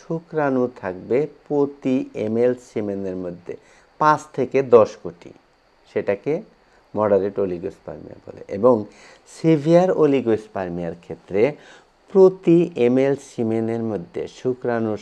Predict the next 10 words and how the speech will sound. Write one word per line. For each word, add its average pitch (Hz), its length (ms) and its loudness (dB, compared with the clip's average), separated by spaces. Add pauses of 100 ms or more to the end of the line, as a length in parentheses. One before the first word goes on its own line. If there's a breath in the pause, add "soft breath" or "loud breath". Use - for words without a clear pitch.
সংখ্যা 90 400 -12
থাকবে 113 280 -8 (140)
শূন্য 147 400 -10 (220)
থেকে 98 260 -8 (260)
পাঁচ 104 300 -4 (360)
কোটি। - 400 -8 (640 soft breath)
প্রতি 143 340 -2 (100)
এমএল 123 300 0
সিমেনে 151 400 -2 (880 loud breath)
শূন্য 180 520 4